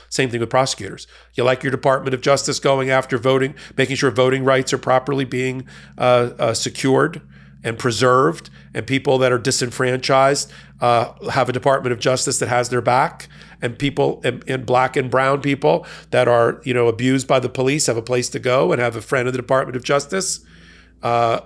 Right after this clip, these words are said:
and women's rights, uh, have a, have a friend in the Department of Justice. You want that. Make sure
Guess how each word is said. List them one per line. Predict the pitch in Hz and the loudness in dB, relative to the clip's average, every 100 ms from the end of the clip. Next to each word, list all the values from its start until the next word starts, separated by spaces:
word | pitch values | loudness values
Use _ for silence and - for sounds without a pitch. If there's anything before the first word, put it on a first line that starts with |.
| - | -6
and | 120 117 | -2 0
women's | 143 131 120 | 2 0 2
rights, | 127 151 220 - - - - - - - | 2 2 0 -2 -2 -6 -20 -20 -10 0
uh, | 131 | 2
have | 123 127 123 | 2 2 2
a, | - | -2
have | - 127 123 | -2 0 0
a | |
friend | - 147 139 135 | -2 0 0 0
in | |
the | 135 | 0
Department | 135 139 131 135 | 2 2 2 0
of | 127 | -2
Justice. | 135 139 - 147 | 2 0 0 -4
You | 127 | 0
want | 120 131 - | 2 2 0
that. | - 208 254 | -4 -6 -4
Make | 131 123 | -6 -4
sure | - 139 131 120 | -2 2 2 0